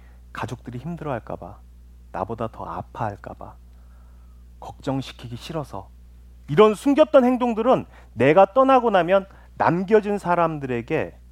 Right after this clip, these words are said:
잊을 수 없는 더 큰 고통으로 남게 됩니다. 인간이 인간이라는 이유만으로 존재 가치가 있으며 그 인격을 존중받아야 한다는 이념을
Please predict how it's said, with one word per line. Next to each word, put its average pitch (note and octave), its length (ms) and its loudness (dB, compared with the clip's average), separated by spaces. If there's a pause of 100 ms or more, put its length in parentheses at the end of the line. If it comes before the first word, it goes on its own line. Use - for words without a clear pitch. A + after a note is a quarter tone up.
(960)
잊을 C#3+ 240 -4
수 - 140 -4
없는 C3 240 -2
더 G2+ 160 -10 (100)
큰 - 200 -4
고통으로 A2 460 -12
남게 F2+ 300 -14
됩니다. - 420 -18 (1900)
인간이 A#2+ 760 -2 (400)
인간이라는 B2+ 680 0
이유만으로 G#2+ 720 -8 (420)
존재 G#2 320 -8
가치가 A2 380 -6
있으며 F#2+ 480 -16 (580)
그 F3+ 240 0
인격을 D#3+ 540 -2
존중받아야 A#2+ 800 -4
한다는 C3+ 420 -6
이념을 A2+ 480 -6